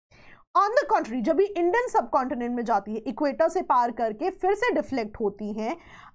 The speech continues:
अब अगर हम इनकी डायरेक्शन बनाएं तो क्या बनेगा? साउथ वेस्ट मॉनसून। अब देखिए साउथ वेस्ट मॉनसून, तो यही तो हम सवाल में पढ़ रहे थे कि समर्स में नॉर्दर्न प्लेन्स पे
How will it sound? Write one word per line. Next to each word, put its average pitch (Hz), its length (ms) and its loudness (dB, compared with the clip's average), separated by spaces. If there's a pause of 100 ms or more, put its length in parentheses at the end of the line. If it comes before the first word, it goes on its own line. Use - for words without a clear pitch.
अब 440 140 4 (140)
अगर 392 160 4
हम 330 180 2
इनकी 277 260 0
डायरेक्शन 233 560 -2
बनाएं 208 380 -2
तो 285 120 -4
क्या 311 200 2
बनेगा? 339 480 2 (840)
साउथ 302 880 2 (420)
वेस्ट 330 560 0
मॉनसून। 196 720 -8 (360)
अब 233 100 2
देखिए 240 340 -2
साउथ 240 580 0 (160)
वेस्ट 277 380 -2
मॉनसून, 196 500 -14 (320)
तो 269 60 -6
यही 247 260 -2
तो 349 100 0
हम 339 60 -2
सवाल 269 300 0
में 285 140 -4
पढ़ 277 180 2
रहे 415 140 2
थे 285 160 -2
कि - 680 -2
समर्स 311 540 2
में 427 140 4
नॉर्दर्न 277 600 2
प्लेन्स 349 340 0
पे 453 460 -2